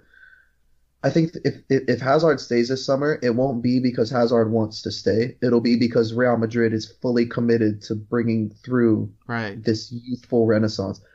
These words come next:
Speaker 1: Going after a twenty-eight-year-old winger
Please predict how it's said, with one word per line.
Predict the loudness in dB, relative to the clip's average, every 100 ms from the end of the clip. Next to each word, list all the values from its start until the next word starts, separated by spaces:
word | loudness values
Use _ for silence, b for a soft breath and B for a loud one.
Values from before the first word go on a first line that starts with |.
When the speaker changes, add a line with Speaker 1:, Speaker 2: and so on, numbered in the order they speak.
| b 2
Speaker 1:
Going | 2 4
after | 2 2 0
a | 0
twenty-eight-year-old | -4 -4 0 0 0 4 4 4 0
winger | -2 0 0 -4 -6